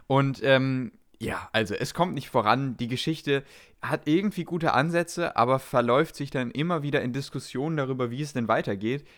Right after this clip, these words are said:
Dabei geht es irgendwie die ganze Zeit nicht weiter. Ähm, und das hat mich dann einfach überhaupt nicht mitgenommen. Das fand ich sehr, sehr langweilig.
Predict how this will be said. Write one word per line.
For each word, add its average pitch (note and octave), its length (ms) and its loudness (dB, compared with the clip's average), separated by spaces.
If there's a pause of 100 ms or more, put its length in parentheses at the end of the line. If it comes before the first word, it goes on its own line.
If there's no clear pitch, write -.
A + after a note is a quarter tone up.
Dabei B2 200 2
geht D#3 240 2
es B2 120 -4
irgendwie G2+ 240 -4
die G2 80 -2
ganze G2 220 -4
Zeit F#2+ 160 -4
nicht G2+ 160 -8
weiter. G#2+ 380 -4 (520)
Ähm, A#2+ 280 4
und A#2+ 160 -2
das A#2+ 320 -2
hat G#2+ 200 -4
mich A#2+ 120 -4
dann A#2 160 0
einfach A2+ 240 -6 (640)
überhaupt C3 440 0
nicht B2+ 140 -8
mitgenommen. G#2+ 500 -4
Das G2 140 -10
fand G#2+ 160 -2
ich - 100 -14
sehr, A2+ 220 -2
sehr A#2 140 -2
langweilig. G2 560 -4